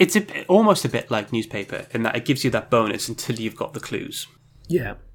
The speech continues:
Speaker 2: Yeah.
Speaker 1: So it's plus two intellect until you get two clues, uh,
Speaker 2: Yes,
Speaker 1: which, which
Speaker 2: yeah.
Speaker 1: I, I think, I think is good.
Speaker 2: Yeah.
Speaker 1: And
Speaker 2: Okay.
Speaker 1: I, I
Speaker 2: Yeah,
Speaker 1: think
Speaker 2: I'm coming around to it.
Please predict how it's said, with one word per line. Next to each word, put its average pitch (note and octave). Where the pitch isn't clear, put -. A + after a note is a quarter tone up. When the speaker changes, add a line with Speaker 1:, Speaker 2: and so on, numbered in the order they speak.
Speaker 2:
Yeah. G#2+
Speaker 1:
So G2+
it's -
plus D#3
two C3+
intellect A#2+
until A#2
you G#2+
get -
two G#2+
clues, -
uh, G2
Speaker 2:
Yes, F#2
Speaker 1:
which, -
which A#2+
Speaker 2:
yeah. G2+
Speaker 1:
I, C3
I -
think, D3+
I A#2
think C3
is G#2
good. -
Speaker 2:
Yeah. G#2+
Speaker 1:
And A#3
Speaker 2:
Okay. C3+
Speaker 1:
I, C#3+
I D3+
Speaker 2:
Yeah, D3
Speaker 1:
think D#3
Speaker 2:
I'm B2+
coming A#2
around G2+
to A2
it. -